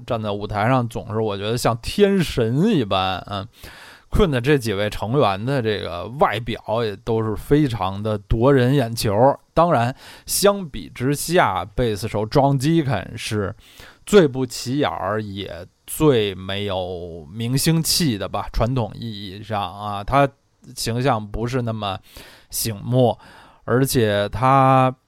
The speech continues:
的性格和另外几位也不太一样，他是这种传统的贝斯手性格，就是比较内向、比较沉静，这也一直影响到了就是 Queen 的最后。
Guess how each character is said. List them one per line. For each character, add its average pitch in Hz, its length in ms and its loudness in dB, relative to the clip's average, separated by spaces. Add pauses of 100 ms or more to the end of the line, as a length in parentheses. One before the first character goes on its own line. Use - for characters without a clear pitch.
(1160)
的 139 120 4
性 139 500 0
格 101 260 -10
和 104 140 -8
另 113 140 0
外 113 160 -2
几 104 140 -8
位 101 60 -8 (200)
也 98 80 -10
不 107 120 -10
太 101 200 -6
一 98 40 -8
样， 98 200 -6
他 170 220 2
是 143 240 -2
这 120 160 -2
种 101 280 -4 (560)
传 151 260 4
统 127 220 0
的 101 80 -6
贝 117 260 2
斯 107 140 -8
手 90 220 -8
性 98 300 -12
格， 101 320 -12
就 113 240 -6
是 104 240 -6 (120)
比 107 160 -4
较 107 220 -2
内 120 420 -2
向、 98 540 -6
比 104 160 -10
较 104 240 -6
沉 101 540 -12
静， 151 260 -6 (240)
这 185 120 -2
也 107 120 -4
一 139 120 -8
直 117 240 -10
影 131 220 -10
响 101 280 -12
到 113 280 -4
了 87 240 -16
就 113 120 -18
是 87 60 -16 (220)
Queen 113 500 -4
的 92 160 -10
最 123 200 2
后。 147 320 2